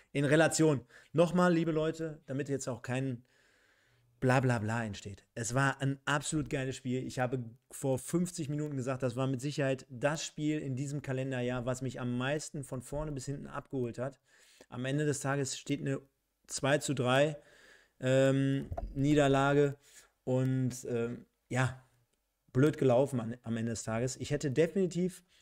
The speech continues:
auch in ähnliche Kategorien gestoßen, wenn ich gesagt hätte, „Oh, das Spiel geht zwei zwei aus.“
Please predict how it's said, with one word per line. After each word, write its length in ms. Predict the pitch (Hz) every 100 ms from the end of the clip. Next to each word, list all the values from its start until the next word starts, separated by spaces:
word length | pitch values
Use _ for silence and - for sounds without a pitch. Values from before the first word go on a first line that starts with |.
| _
auch 240 | 127 143 - 139
in 160 | 139 -
ähnliche 400 | 190 208 147 127
Kategorien 760 | 127 127 127 123 135 147 156 - _ -
gestoßen, 640 | 139 - 131 135 170 185 120
wenn 120 | 127
ich 120 | 127
gesagt 320 | 127 120 127
hätte, 340 | 139 131 143 - - -
„Oh, 220 | 170 196 -
das 120 | 127
Spiel 140 | 147 143
geht 100 | 135
zwei 160 | 135
zwei 240 | 120 139 -
aus.“ 280 | 190 202